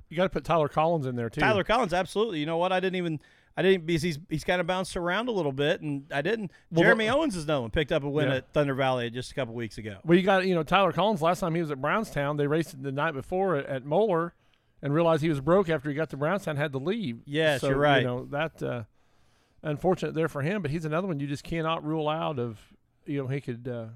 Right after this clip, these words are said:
Speaker 1: you know, he'd go to victory lane.
Speaker 2: That's what I mean. You're twelve to fifteen drivers deep that can win on any given night.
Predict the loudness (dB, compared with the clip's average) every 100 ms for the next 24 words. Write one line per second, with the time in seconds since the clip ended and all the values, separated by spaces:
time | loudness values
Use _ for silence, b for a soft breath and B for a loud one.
0 | -20 _ -8 -6 -4 -4 -4 -6 -8 -10
1 | -8 -4 -2 0 -2 -4 -6 -4 -2 0
2 | 0 0 -2 -6 -8 -10 -10 -8 -8 -6
3 | -6 -4 -4 -4 -8 -10 -10 -8 -6 -8
4 | -14 -20 _ -20 _ _ _ -4 -2 0
5 | -2 -2 -4 -4 -4 -4 -4 -6 -6 -8
6 | -10 -12